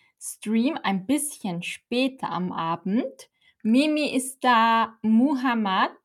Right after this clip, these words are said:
sehr schön. Ich hoffe, ihr könnt mich alle gut hören. Hallo Saman, hallo Anastasia. Sehr schön. Garis, Sandrine.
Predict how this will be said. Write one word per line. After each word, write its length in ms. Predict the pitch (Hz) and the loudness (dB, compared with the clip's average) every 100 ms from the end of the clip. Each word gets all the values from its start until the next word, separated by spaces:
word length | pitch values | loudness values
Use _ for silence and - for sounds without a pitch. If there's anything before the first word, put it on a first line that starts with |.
| _ | _
sehr 420 | - 196 202 247 | -10 -2 2 2
schön. 640 | 269 - 190 165 170 202 508 - _ _ _ - _ _ | 0 -8 -4 -4 -2 -4 -6 -12 _ _ _ -20 _ _
Ich 260 | - - - | -16 -12 2
hoffe, 300 | 262 - - | 4 4 2
ihr 240 | - 214 | -4 -6
könnt 340 | - 262 269 269 | 0 0 2 0
mich 260 | 247 - | -2 2
alle 300 | 208 240 269 | 4 4 4
gut 400 | 226 226 233 - | 2 -2 -4 -6
hören. 320 | 214 196 175 180 | -6 -2 -2 -2
Hallo 200 | 165 165 | -6 -6
Saman, 920 | - - 233 240 233 226 226 226 214 | -6 0 2 2 2 2 2 0 -2
hallo 160 | 165 | -4
Anastasia. 1700 | - - 165 175 - - 220 226 240 226 226 226 220 214 208 208 220 _ _ _ _ _ _ _ | -4 -6 -8 -10 -14 -4 2 4 4 2 -2 0 0 0 -2 -4 -8 _ _ _ _ _ _ _
Sehr 520 | - - 208 208 240 247 | -16 -6 0 4 4 4
schön. 520 | - - 175 165 - | 0 -2 -2 -4 0
Garis, 720 | 214 226 240 226 233 226 226 | 4 6 6 4 0 -4 -6
Sandrine. 1300 | 196 170 170 165 208 214 240 240 233 233 233 226 | -6 -6 -6 -4 -4 -2 0 0 0 0 0 -2